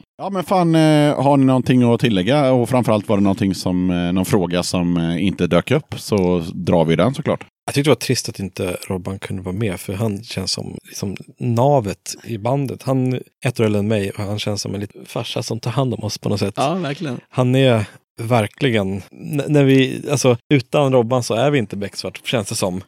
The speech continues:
Speaker 3: Men
Speaker 2: Alltså, för han ska vara med. Han är, vi är som en liten familj. Det känns som att man borde vara fulltaliga, men
Speaker 1: Ja,
Speaker 2: vi
Speaker 1: fast
Speaker 2: försöker
Speaker 1: samtidigt är det ju, det är råmäktigt att ni ändå satte er på tåget och brände ner till Göteborg. Det är
Speaker 2: Ja,
Speaker 1: ju,
Speaker 2: men när vi
Speaker 1: det,
Speaker 2: fick,
Speaker 1: det är
Speaker 2: eh,
Speaker 1: liksom
Speaker 2: ja, när vi fick, eh, fr-,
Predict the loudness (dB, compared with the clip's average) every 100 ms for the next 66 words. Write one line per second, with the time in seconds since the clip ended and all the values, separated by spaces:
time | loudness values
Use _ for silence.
0 | -10 -4 -2 0 0 0 0 -2 -6 -12
1 | _ _ -8 -6 2 2 2 0 -2 -2
2 | -4 -2 -4 -6 -12 _ _ -6 -6 -8
3 | -10 -4 -2 0 0 0 0 0 -2 -2
4 | -2 -2 -6 -10 _ 0 2 4 2 -2
5 | 0 0 0 -4 -6 -4 -4 -8 -12 -14
6 | -6 0 4 4 4 2 0 2 4 4
7 | 4 2 2 2 0 -2 -4 -4 -6 -8
8 | -4 0 2 2 0 -2 -4 -6 -6 -6
9 | -6 -4 -4 -2 -2 -4 -4 -6 -8 -8
10 | -4 -2 -4 -10 -4 0 4 6 6 6
11 | 4 2 2 2 4 4 2 -4 -8 -10
12 | -2 4 6 6 4 4 0 0 2 4
13 | 2 -2 -10 -18 -10 -8